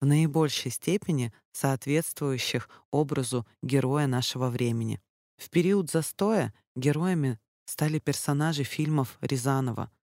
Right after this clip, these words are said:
снимавшего замечательные фильмы из жизни инфузорий, планктона, наполнявшего советские нии "Фига" и "НИИ" чего. Он повествовал нам о славных парнях,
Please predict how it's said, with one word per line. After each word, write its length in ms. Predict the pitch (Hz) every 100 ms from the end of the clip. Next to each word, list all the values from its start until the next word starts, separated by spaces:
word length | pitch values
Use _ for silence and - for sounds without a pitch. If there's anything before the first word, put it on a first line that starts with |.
| _
снимавшего 640 | - 139 131 147 - 139 127
замечательные 760 | 135 147 - 190 - 175 160
фильмы 500 | 147 - 143 131 113 - _ -
из 200 | 139 123
жизни 420 | - 165 147 135
инфузорий, 760 | 123 - 123 147 180 175 147 - - -
планктона, 840 | 131 123 - - 170 170 147 127 - _ -
наполнявшего 720 | 123 135 139 160 - 139 123
советские 600 | - 131 143 - - 127
нии 340 | 131 139 175
"Фига" 520 | 190 - 220 170 156 - 127 113
и 80 |
"НИИ" 260 | 143 143 143
чего. 500 | - - 120 113 107 _ _ _ _ _ _ _ _
Он 200 | - 180
повествовал 720 | 160 143 139 - 156 147 202 208
нам 340 | 147 135 113 _ _
о 80 | -
славных 500 | - 175 208 190 -
парнях, 560 | 160 160 147 120 110